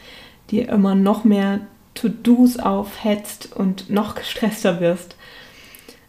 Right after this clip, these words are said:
Ähm, stattdessen überleg mal, vieles ist bei euch sicher sowieso schon gang und gäbe und das darfst du erstmal sehen, wertschätzen, würdigen. Und von den anderen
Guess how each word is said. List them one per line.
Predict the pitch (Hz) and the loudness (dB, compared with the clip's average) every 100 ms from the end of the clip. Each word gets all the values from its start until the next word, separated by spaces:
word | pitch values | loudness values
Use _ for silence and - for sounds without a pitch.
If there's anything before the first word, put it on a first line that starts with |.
| _ _ - | _ _ 0
Ähm, | 220 220 | 2 2
stattdessen | 214 214 208 208 220 226 220 226 - | 2 0 0 0 2 2 2 0 -4
überleg | 202 208 202 - | 0 2 4 2
mal, | 202 180 | 0 0
vieles | - 240 254 220 | 2 6 6 4
ist | 208 202 - | 0 -4 -2
bei | 175 185 | 0 0
euch | 208 - | -2 -4
sicher | 220 233 208 | -4 -2 -2
sowieso | 190 196 190 247 | -2 -2 0 -2
schon | - 208 170 | 0 0 2
gang | 170 170 | 0 0
und | 170 165 | -4 -4
gäbe | 160 160 165 | -4 -2 -2
und | 151 185 165 - | -2 -2 -2 -4
das | 233 240 | -4 -4
darfst | - 214 214 - | -2 -2 -2 -4
du | 214 208 - - _ _ - | 0 0 -2 -14 _ _ -4
erstmal | 185 - 185 190 | -4 -2 -2 0
sehen, | 180 226 240 226 226 240 - | 4 6 6 2 0 -4 -10
wertschätzen, | - 214 220 - 202 - - 208 202 - _ _ - | 2 2 2 -2 -4 -4 -2 0 0 -6 _ _ 2
würdigen. | 220 214 185 165 - - - _ _ _ - - - _ - _ _ _ _ _ | 4 4 0 0 -4 -8 -16 _ _ _ -20 -20 -20 _ -20 _ _ _ _ _
Und | - 202 196 196 | -2 2 2 0
von | - - 202 190 185 | -6 -4 0 0 0
den | 190 185 190 - | 0 0 -4 -8
anderen | - 226 285 277 208 185 - | 0 2 2 2 0 0 -6